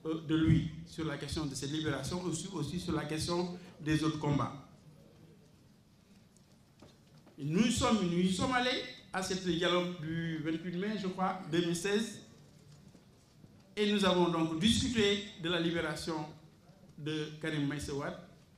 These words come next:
Et suite à ça, suite à d'autres actions sûrement,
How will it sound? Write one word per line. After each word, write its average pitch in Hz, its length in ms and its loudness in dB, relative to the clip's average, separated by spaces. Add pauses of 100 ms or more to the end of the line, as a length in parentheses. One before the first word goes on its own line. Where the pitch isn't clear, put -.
(1000)
Et 156 240 -4
suite 180 300 -8
à 156 120 -4
ça, 156 320 -4
suite 175 140 -10
à 143 80 -6
d'autres 170 240 -2
actions 156 280 -6
sûrement, 170 440 -6